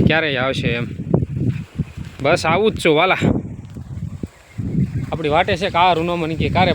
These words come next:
પાણી પાય, બહુ તરસ લાગી છે ઈ કે. તો નહીં કે પણ આપણે તો કઈ એકવી એટલે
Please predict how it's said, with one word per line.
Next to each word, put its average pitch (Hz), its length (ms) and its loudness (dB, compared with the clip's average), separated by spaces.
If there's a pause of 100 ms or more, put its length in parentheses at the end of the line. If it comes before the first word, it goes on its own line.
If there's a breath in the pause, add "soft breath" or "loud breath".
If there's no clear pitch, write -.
પાણી 156 240 0
પાય, 147 240 2
બહુ 160 220 4
તરસ 156 280 4
લાગી 165 260 2
છે 156 120 4
ઈ 143 100 -2
કે. 180 80 2 (1120)
તો 185 100 2
નહીં 208 140 2
કે 185 100 0
પણ 160 120 2
આપણે 180 260 2
તો - 120 2
કઈ 190 180 6
એકવી 208 240 0 (1300)
એટલે 151 180 -2